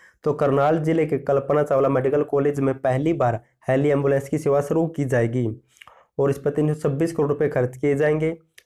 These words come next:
हरियाणा पुलिस हाउसिंग कॉरपोरेशन इसकी देखरेख करेगा। क्वेश्चन नंबर पचपन है, हरियाणा साहित्य अकादमी ने हरियाणवी भाषा में किस काव्य संग्रह को सर्वश्रेष्ठ कृति पुरस्कार के लिए चुना है?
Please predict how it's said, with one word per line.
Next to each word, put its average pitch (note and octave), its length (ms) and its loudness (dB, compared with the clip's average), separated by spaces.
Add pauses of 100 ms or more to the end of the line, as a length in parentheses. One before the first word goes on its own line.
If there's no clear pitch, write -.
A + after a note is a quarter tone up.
(140)
हरियाणा D3 400 2
पुलिस D#3 380 -2
हाउसिंग C3+ 320 0
कॉरपोरेशन C3+ 500 0
इसकी C3+ 200 -4
देखरेख C3+ 380 0
करेगा। A2+ 420 0 (1040)
क्वेश्चन B2+ 340 0
नंबर C3+ 280 2
पचपन C#3+ 400 -2
है, C#3 180 2 (540)
हरियाणा D3 380 2
साहित्य D3+ 300 0
अकादमी C#3 440 0
ने C3+ 160 0 (380)
हरियाणवी D3 420 2
भाषा D3 320 0
में C3 200 -2
किस F#3 220 -6
काव्य C#3 340 0
संग्रह C#3 380 0
को C#3+ 200 0
सर्वश्रेष्ठ C#3 580 -2
कृति C#3+ 300 -2
पुरस्कार C#3 380 -2
के C#3 100 -2
लिए C#3 120 0
चुना C#3 280 0
है? D3+ 200 -2